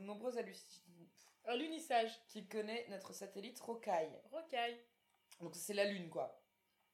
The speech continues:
Speaker 1: Ok. Vous savez, moi, il faut me dire, euh, membre fondateur du programme Odyssée, dans un sens, dans le sens horaire partant du coin supérieur gauche, Cornet, Gossam, Ardoise et Felbaf. Oui, c'est Ardoise qu'on doit aller voir. Ok, très bien.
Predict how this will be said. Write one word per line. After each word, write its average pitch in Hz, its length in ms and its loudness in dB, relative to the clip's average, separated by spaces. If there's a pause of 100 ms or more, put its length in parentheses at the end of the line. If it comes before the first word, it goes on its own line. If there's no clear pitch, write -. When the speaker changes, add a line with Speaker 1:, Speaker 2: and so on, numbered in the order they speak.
Speaker 1:
Ok. 185 180 -4 (760)
Vous 170 60 -16
savez, 196 120 -4
moi, 190 140 -2
il 180 60 -2
faut 175 140 -12
me 156 80 -12
dire, 160 220 -4
euh, 147 120 -2 (480)
membre 233 460 4
fondateur 220 440 -4
du 190 120 -8
programme 175 380 0 (100)
Odyssée, 208 580 -4
dans 175 260 -2
un 160 60 -6
sens, 196 400 -6
dans 170 100 -2
le 156 100 -4
sens 220 300 -8
horaire 175 320 -2
partant 175 280 -8
du 165 140 -12
coin 220 140 -6
supérieur 160 540 0
gauche, 170 280 -6 (300)
Cornet, 254 460 4 (100)
Gossam, 240 600 2
Ardoise 208 460 6 (120)
et 202 80 -4
Felbaf. 170 440 -2 (320)
Oui, 311 80 0
c'est 240 140 2
Ardoise 233 340 4
qu'on 214 120 -8
doit 196 120 -2
aller 180 140 0
voir. 165 260 -6
Ok, 214 180 -10 (320)
très 226 180 -6
bien. 160 200 -10